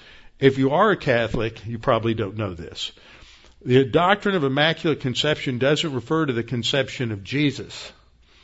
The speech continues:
It refers to the conception of Mary. Okay? So now I want to rant about the Pope for a minute. The Pope's been down in Mexico. And, and on my way here, I should never do this.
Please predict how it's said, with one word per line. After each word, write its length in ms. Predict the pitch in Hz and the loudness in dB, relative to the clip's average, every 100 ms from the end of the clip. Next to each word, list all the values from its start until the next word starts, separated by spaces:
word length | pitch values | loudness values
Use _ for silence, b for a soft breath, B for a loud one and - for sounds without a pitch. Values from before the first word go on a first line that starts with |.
| b b | b b
It 140 | - 127 | -6 -2
refers 460 | 131 - 139 135 | -2 0 0 -2
to 80 | 135 | -4
the 80 | 120 | -6
conception 760 | 135 120 - 127 - 127 117 - | -4 -4 0 -2 -2 -6 -6 -6
of 260 | 113 101 107 | -6 -6 -6
Mary. 580 | 117 131 101 90 - - _ _ _ _ _ - - | -2 -2 -2 -8 -20 -20 _ _ _ _ _ -16 -10
Okay? 460 | 113 123 120 123 - b b b b b | -6 -2 -2 -4 -10 b b b b b
So 140 | - | -2
now 180 | 135 190 | 2 4
I 40 | |
want 120 | 170 143 | 4 2
to 180 | 123 | 2
rant 280 | 127 143 143 | 2 2 2
about 320 | 123 117 113 | -2 0 0
the 80 | 117 | -2
Pope 320 | 104 120 117 | -4 -2 -2
for 140 | 113 98 | -6 -10
a 40 | |
minute. 260 | 92 87 - B B B | -10 -12 -14 B B B
The 80 | - | -6
Pope's 340 | - 185 220 - | 4 4 4 4
been 180 | 165 | 4
down 220 | 143 147 139 | 6 6 6
in 140 | 123 | 4
Mexico. 640 | 135 143 - 120 101 87 - - - - - - _ _ _ B B B B B B _ | 4 4 0 -2 -6 -8 -18 -20 -20 -20 -20 -20 _ _ _ B B B B B B _
And, 280 | 143 143 139 | 4 4 4
and 360 | - 139 139 139 | 0 0 0 2
on 180 | 151 156 | 2 6
my 160 | 143 | 6
way 260 | 143 190 175 | 6 6 6
here, 280 | - 208 165 | 6 4 6
I 100 | 180 | 4
should 240 | 202 180 | 2 0
never 240 | 165 220 185 | 4 4 2
do 280 | 120 143 135 | 2 2 4
this. 480 | 104 107 120 - | 0 -2 -4 -6